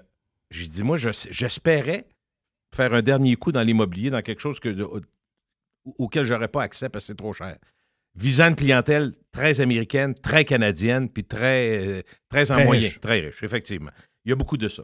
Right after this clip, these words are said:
Speaker 1: Ce qui est très drôle, c'est que je veux te parler un peu de Nassau que j'ai vécu, que j'ai étudié un peu, puis j'ai posé plein de questions, que j'ai remarqué parce que j'ai pris soin, dans le fond, j-, j'ai profité du soleil un peu,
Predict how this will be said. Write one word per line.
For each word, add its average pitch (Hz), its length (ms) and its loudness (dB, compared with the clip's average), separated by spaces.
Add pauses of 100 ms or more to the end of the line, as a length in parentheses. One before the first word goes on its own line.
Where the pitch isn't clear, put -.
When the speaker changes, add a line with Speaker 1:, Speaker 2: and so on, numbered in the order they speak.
(320)
Speaker 1:
Ce - 100 -12
qui 196 60 2
est 208 40 6
très 190 220 2
drôle, 196 240 2
c'est 143 160 -4
que 139 200 -2
je 107 160 -10
veux 170 120 0
te - 40 -20
parler 151 240 0
un 143 80 0
peu 175 160 -2
de 139 60 -6
Nassau 120 320 -4
que 123 140 -4
j'ai 104 160 -4
vécu, 101 320 -6
que 80 160 -18
j'ai 101 160 -8
étudié 107 380 -4
un 104 40 -2
peu, 143 140 -6
puis 101 160 -8
j'ai 87 160 -6
posé 110 320 -2
plein 123 180 -2
de 117 60 -2
questions, 143 480 -4 (600)
que 131 140 4
j'ai 123 160 2
remarqué 160 680 4
parce - 200 -4
que 113 80 -2
j'ai 104 140 0
pris 95 240 -6
soin, 139 380 -2
dans 117 140 0
le 117 40 0
fond, 170 240 -2
j-, - 80 -6 (320)
j'ai 90 80 -10
profité 107 320 -8
du 98 80 -8
soleil 104 320 -2
un 104 80 -2
peu, 196 320 -4